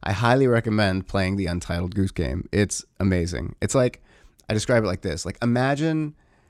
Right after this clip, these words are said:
you live in a small town and you're an asshole, but you're also a goose. <laughs> It's great. Uh, so anyway, he wanted to play some other games. So I,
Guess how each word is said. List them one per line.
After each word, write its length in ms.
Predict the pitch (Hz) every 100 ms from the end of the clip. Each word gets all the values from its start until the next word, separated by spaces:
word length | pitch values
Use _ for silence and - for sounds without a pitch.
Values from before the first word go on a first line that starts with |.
| _ _ _ _ _ _ _ _ _ _ _ _
you 760 | 120 120 120 120 117 117 113 - _ _ _ _ _ _ _ _
live 220 | 123 127 135
in 60 |
a 60 | 131
small 260 | - 113
town 480 | 117 107 104 120 143 - _ _ _ _
and 120 | 107
you're 120 | 107
an 100 | 98
asshole, 720 | - 95 104 - 147 151 160 -
but 100 | 95
you're 160 | 98 -
also 400 | 127 139 - 98
a 60 | 101
goose. 540 | 139 143 85 - - - - -
<laughs> 400 | - - - -
It's 320 | - 120 127
great. 380 | - 139 107 - _ _ - - - -
Uh, 320 | 110 120 120
so 140 | 107 147
anyway, 340 | 147 117 101 - _ _ _ _ _ _ _ _ _ -
he 100 | 127
wanted 220 | 127 123
to 80 | 110
play 160 | - 104
some 160 | 98
other 100 | 92
games. 320 | 92 92 90 90
So 160 | 95
I, 220 | 92 92